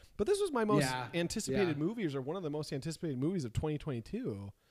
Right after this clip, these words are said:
Speaker 1: And then unfortunately,
Speaker 2: Yeah,
Speaker 1: yeah,
Speaker 2: like,
Speaker 1: it
Speaker 2: one of
Speaker 1: didn't
Speaker 2: my
Speaker 1: quite
Speaker 2: favorite
Speaker 1: deliver
Speaker 2: Pixar
Speaker 1: that.
Speaker 2: characters and all that kind of stuff, and just to see it kind of just be meh was
Speaker 1: Totally.
Speaker 2: almost worse than seeing it be horrible.
Speaker 1: Yeah, I agree. I agree, 'cause you're just gonna forget about this one. And then,
Speaker 2: Yeah.
Speaker 1: like,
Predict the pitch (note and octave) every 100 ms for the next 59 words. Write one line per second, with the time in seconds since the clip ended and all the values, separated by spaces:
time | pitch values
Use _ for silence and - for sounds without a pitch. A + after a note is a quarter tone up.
0 | _ _ _ C#3 D3 C#3 F3 G#3 F#3 E3+
1 | C#3+ - A#3 G#3+ F3 D3+ F#3 D#3+ C#3 A#2+
2 | G#3 G#3 G3 F3+ F#3+ F3+ F3+ F3+ F3+ D#3+
3 | D3 D#3 D#3+ D3+ D3+ D3 C#3 - D3 D3
4 | B2+ C#3 C#3+ F#3 - E3 D3 C#3 C#3+ C3+
5 | C3+ C#3 A#2 A2 A#2 C3 C#3+ B2+ - -
6 | - - C4+ D#3+ F#3 G3 D3 C3+ D3 D#3+
7 | D#3+ - D3+ C#3 C3 D3 D#3 D3 C3+ C#3
8 | C3 - B2+ C#3+ A#2 E2+ F2 - C#3 E3
9 | F#3+ E3 F#3+ E3+ B2+ D3+ C3 G2+ G2 -
10 | _ _ F#3 G3+ B2+ F#3 D#3 D3 D#3 G3
11 | - A3 - C#3+ E3 D3+ A#2 G#2 C3+ -
12 | G2+ F#2 G#2 G#2 - - _ _ _ -
13 | E3+ G3 G3+ G3 E3